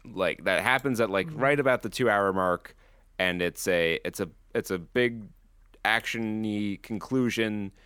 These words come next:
Speaker 1: that ends on a, a somber but yet, like, still hopeful kind of cliffhanger. Like, I think it could have been, like, Justice League Part One, end there. Begin Justice League Part Two.
Speaker 2: Well,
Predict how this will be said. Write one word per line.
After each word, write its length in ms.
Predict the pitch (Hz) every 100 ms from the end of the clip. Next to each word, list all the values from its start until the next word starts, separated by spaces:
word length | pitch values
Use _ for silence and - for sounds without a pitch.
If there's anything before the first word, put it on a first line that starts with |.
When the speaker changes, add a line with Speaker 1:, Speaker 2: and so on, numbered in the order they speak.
| - - _
Speaker 1:
that 340 | 92 90 90 -
ends 380 | 107 107 104 101
on 400 | 98 98 95 90
a, 320 | 85 82 80
a 80 | -
somber 640 | - 117 110 104 101 98 92
but 340 | 90 85 - -
yet, 320 | 107 82 71 _ _ -
like, 240 | 92 78
still 340 | - 101 85
hopeful 720 | 78 170 - - 151 147 131 - _
kind 180 | - 123
of 80 | 110 - _ -
cliffhanger. 500 | 143 123 123 123 113
Like, 160 | 98
I 60 | 95
think 180 | 104 95
it 80 | 92
could 120 | 98
have 200 | 92 -
been, 180 | 92 90
like, 240 | 85 - - - -
Justice 360 | 123 - 101
League 160 | 101 92
Part 240 | 95 92
One, 320 | 85 82 78 78 _
end 200 | 95 82
there. 240 | 67 - - - - - _ - _ - - 98
Begin 400 | 107 101 104 92
Justice 420 | 98 - 90 -
League 180 | 87 78
Part 260 | 82 67 -
Two. 140 | - - _ _ _
Speaker 2:
Well, 280 | 170 170 -